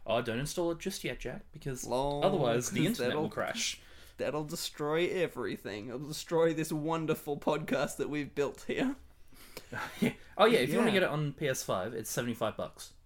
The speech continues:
Speaker 2: Oh, shit, okay.
Speaker 1: Yeah, on, um,
Speaker 2: That's
Speaker 1: Amazon right now.
Speaker 2: not
Speaker 1: I
Speaker 2: too
Speaker 1: would,
Speaker 2: bad, then.
Speaker 1: yeah,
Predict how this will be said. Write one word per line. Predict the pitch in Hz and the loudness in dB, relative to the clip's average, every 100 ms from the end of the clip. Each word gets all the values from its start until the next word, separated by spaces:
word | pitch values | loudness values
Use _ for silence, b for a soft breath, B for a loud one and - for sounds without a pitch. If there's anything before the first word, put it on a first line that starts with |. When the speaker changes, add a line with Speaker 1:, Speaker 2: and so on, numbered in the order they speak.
| - _ - - - | -20 _ -20 -4 6
Speaker 2:
Oh, | 233 226 | 6 6
shit, | - 214 220 | 0 -6 -4
okay. | - - 139 208 - - - - | -6 -4 -6 -6 -16 -20 -16 -6
Speaker 1:
Yeah, | 120 | -4
on, | 95 113 | -2 -4
um, | 113 107 107 | -4 -4 -4
Speaker 2:
That's | - 110 101 | -4 -4 -4
Speaker 1:
Amazon | 101 98 | -4 -4
right | 95 | -4
now. | 90 - | -6 -6
Speaker 2:
not | 196 | -4
Speaker 1:
I | 107 | -2
Speaker 2:
too | 147 | 0
Speaker 1:
would, | - | 0
Speaker 2:
bad, | 320 - | -4 -8
then. | 160 165 170 | -10 -8 -8
Speaker 1:
yeah, | 104 | -6